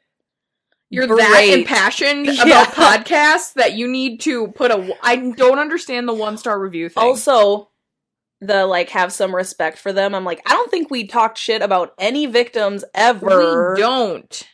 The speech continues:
Speaker 1: Like,
Speaker 2: So,
Speaker 1: yeah, it was
Speaker 2: yeah.
Speaker 1: shit like
Speaker 2: It was
Speaker 1: that. I
Speaker 2: just
Speaker 1: was like,
Speaker 2: dumb.
Speaker 1: "Listen here, you bitch." <laughs>
Speaker 2: Uh,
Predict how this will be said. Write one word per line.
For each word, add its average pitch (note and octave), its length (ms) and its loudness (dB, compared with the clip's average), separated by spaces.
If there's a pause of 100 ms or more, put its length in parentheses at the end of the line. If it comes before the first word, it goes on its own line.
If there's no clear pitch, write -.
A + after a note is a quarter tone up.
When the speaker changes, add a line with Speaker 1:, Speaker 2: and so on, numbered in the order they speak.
(440)
Speaker 1:
Like, G#3 140 -8
Speaker 2:
So, F#3 460 2
Speaker 1:
yeah, B3 40 -2
it - 40 -6
was C#4 100 -2
Speaker 2:
yeah. - 60 0
Speaker 1:
shit G#4+ 120 2
like G#4 180 -2
Speaker 2:
It D#4 60 4
was F4+ 100 2
Speaker 1:
that. - 40 -6
I - 20 0
Speaker 2:
just F4 120 2
Speaker 1:
was C4 80 -4
like, G#3 100 4
Speaker 2:
dumb. D#3 260 -2 (1000)
Speaker 1:
"Listen D#4+ 440 -2
here, A#3 380 -2
you F#3+ 340 -6
bitch." E3+ 680 -4
<laughs> - 460 0 (360)
Speaker 2:
Uh, F3 300 0